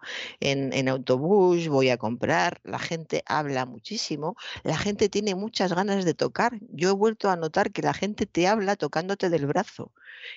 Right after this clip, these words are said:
que es una costumbre que tenemos los mediterráneos, los latinos en general, que a los europeos... Eh, de Centro Europa o del norte de Europa les llama la atención y no les gusta nada,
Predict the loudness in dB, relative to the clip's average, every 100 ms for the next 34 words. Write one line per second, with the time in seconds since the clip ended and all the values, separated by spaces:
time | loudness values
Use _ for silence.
0 | -4 -2 0 0 2 0 -2 -2 0 0
1 | 0 0 0 -2 0 0 2 0 2 2
2 | 2 2 0 -2 -4 -4 -4 -2 -2 0
3 | 0 -2 -4 -2 2 2 2 -6 -14 -12
4 | -12 -10 -12 -16 -14 0 4 4 4 2
5 | 0 -2 0 2 2 0 0 2 4 2
6 | 0 0 2 2 2 -4 _ _ _ _
7 | _ -18 -6 -2 -2 -2 -8 -4 -4 0
8 | 0 0 2 2 2 -2 -4 -4 0 0
9 | 2 2 2 0 0 -2 -2 -2 -2 -2
10 | -4 -2 -2 -2 -2 -2 0 0 -2 -2
11 | -2 0 0 0 -2